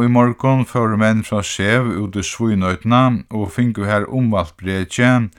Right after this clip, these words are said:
soleiðis at bygdarfólki aftur fekk streymin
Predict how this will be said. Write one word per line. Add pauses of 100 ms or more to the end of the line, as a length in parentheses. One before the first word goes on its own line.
(320)
soleiðis
at
bygdarfólki (160)
aftur
fekk
streymin